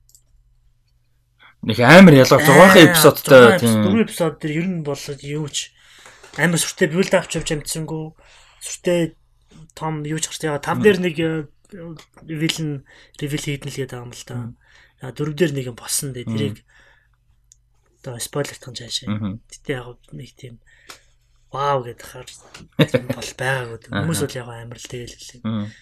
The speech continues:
Speaker 2: Жоо obvious юм байсан дээ.
Speaker 1: Аха.
Speaker 2: Тэгээд тав дээр бол яг хүмүүсийн нөө нэг юу яаж байгаагаар бол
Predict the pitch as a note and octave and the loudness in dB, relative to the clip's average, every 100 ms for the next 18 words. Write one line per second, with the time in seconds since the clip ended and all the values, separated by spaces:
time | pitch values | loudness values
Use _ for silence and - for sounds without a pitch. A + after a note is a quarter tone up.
0 | _ - B2 A#2+ B2+ C3+ C3 - B2 A#2+ | _ -18 -16 -12 -10 -8 -10 -10 -14 -16
1 | - - - - G#2 G2+ G#2 - _ _ | -16 -16 -16 -12 -8 -8 -10 -16 _ _
2 | _ _ _ _ _ _ - A#2 A#2 _ | _ _ _ _ _ _ -20 -20 -20 _
3 | _ _ _ _ _ _ _ _ - D3 | _ _ _ _ _ _ _ _ -18 -4
4 | C#3+ G#3 F3+ D#3+ D3 D3 C3 - D3+ G3 | 2 4 4 0 -2 -6 -10 -18 -16 -14
5 | F3+ E3 F3+ F3+ F3+ E3 D#3+ D#3 D3+ E3+ | -12 -8 -6 -6 -6 -4 -6 -6 -6 -4
6 | E3 D3 D3+ C#3 C#3+ C#3 - C3+ | -4 -4 -8 -8 -10 -12 -14 -20